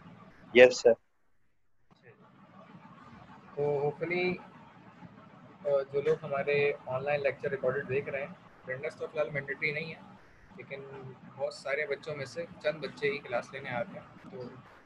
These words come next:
Speaker 2: ये बहुत ज़रूरी है कि सब लोग क्लास लें। और जो लोग ले रहे हैं क्लास, उनकी मार्किंग अटेंडेंस की मैं कर रहा हूँ,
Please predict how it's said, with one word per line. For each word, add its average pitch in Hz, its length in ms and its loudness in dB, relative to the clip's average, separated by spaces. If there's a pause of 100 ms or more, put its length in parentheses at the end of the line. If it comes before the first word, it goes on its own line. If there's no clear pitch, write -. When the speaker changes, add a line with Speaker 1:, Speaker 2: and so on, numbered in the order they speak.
(420)
Speaker 2:
ये 135 100 -2
बहुत 147 200 -2
ज़रूरी 143 340 0
है 165 80 0
कि 151 320 -4 (120)
सब 127 240 -6
लोग 151 160 -4
क्लास 131 340 2
लें। 131 120 -6 (560)
और 127 200 -6 (380)
जो 127 80 -6
लोग 135 160 -8
ले 131 180 -4
रहे 151 120 2
हैं 147 160 -4
क्लास, 127 260 -6
उनकी 131 320 -8
मार्किंग 127 440 -2
अटेंडेंस 131 380 -4
की 139 100 -12
मैं 135 140 -12
कर 147 180 2
रहा 139 120 -8
हूँ, - 80 -14